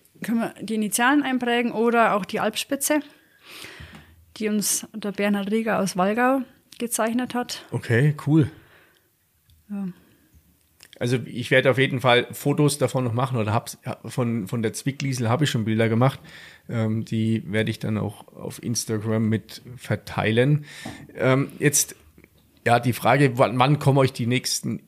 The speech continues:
Speaker 2: Ideen? Ihr könnt ja nicht wegen jeder neue Idee <laughs> vier Monate in den Urlaub, weil bei dem,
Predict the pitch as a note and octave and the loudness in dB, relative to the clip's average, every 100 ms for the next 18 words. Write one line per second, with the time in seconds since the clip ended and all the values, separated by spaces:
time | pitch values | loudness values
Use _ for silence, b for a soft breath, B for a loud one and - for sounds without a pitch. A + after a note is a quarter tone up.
0 | - A#2+ G#2+ A#2+ A#2 A#2 G#2 A2 B2 C3 | -10 -8 -2 0 2 0 -2 -2 0 0
1 | B2 G#2+ - - - - B2 A2+ A2+ A#2+ | -2 -4 -10 -16 -16 -6 -4 -2 -2 -2
2 | B2+ A#2+ A#2+ A#2+ A2+ A2+ - A#2 B2 G#2 | -2 -2 0 2 2 0 0 2 2 0
3 | - A#2+ A#2+ - D3 D3+ D3+ D3 A#2+ C#3 | -2 -2 0 2 4 6 4 4 2 0
4 | B2+ A#2+ B2+ D#3 D#3 D#3 D3+ B B B | 0 -2 2 4 6 4 0 B B B
5 | C3 B2+ B2 B2 C3+ C3+ | 2 4 4 2 2 0